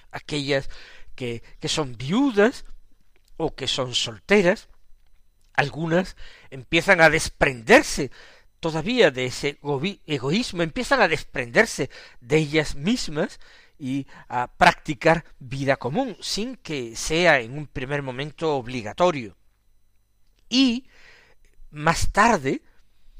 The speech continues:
eh, terminarán ya,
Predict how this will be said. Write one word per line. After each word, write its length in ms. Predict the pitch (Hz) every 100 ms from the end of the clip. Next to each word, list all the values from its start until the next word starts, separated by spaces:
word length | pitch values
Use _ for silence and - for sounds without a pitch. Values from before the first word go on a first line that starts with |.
| - - - -
eh, 340 | - 135 - - _ -
terminarán 800 | 196 190 190 190 208 277 269 - - - - _ _ _ _
ya, 400 | 143 151 175